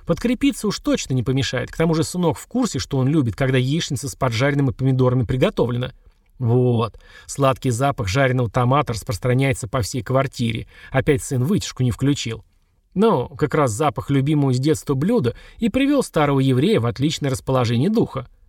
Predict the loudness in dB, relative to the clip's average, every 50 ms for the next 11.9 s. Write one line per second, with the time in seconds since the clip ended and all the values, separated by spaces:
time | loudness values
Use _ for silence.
0 | _ _ _ _ _ -6 -4 -4 -2 -2 0 0 0 -2 -2 -6 -12 -20 -20 -20
1 | -20 -8 -2 0 2 2 4 4 2 2 2 2 0 0 -2 -2 -2 -2 0 0
2 | -2 -2 -2 -2 -2 -2 0 0 0 2 2 2 2 2 0 -2 -2 -2 0 0
3 | 2 0 0 0 -2 0 0 2 2 2 2 2 2 0 0 0 0 0 0 0
4 | 0 0 0 0 0 0 -4 -8 -8 -8 -10 -20 -20 -20 _ -14 -4 0 0 2
5 | 2 2 2 4 2 2 0 0 0 0 2 2 2 0 2 2 2 2 2 0
6 | -4 -6 -4 -4 -6 -4 -6 -4 -2 0 2 2 2 2 0 0 0 2 2 2
7 | 2 0 0 -2 -6 -6 -8 -12 -20 -18 -8 -2 0 2 2 4 2 2 2 0
8 | 0 0 2 2 2 4 4 4 2 2 2 2 2 2 2 0 -2 -4 -4 -4
9 | -2 0 0 0 -2 -2 -6 -2 2 2 4 2 2 0 -2 -2 0 2 2 0
10 | 0 -2 -2 -2 -2 -2 -2 -2 -4 -6 -8 -12 -14 -18 -20 _ _ _ _ _
11 | -2 0 0 0 0 -2 -2 -2 0 0 2 2 2 2 0 -2 -4